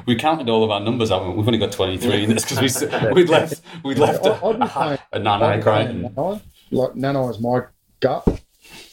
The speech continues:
Speaker 2: over, um, someone like a Liam Martin.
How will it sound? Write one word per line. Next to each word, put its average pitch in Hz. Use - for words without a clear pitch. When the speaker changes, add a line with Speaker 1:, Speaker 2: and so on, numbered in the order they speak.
Speaker 2:
over, 135
um, 120
someone 127
like 123
a 123
Liam 120
Martin. 165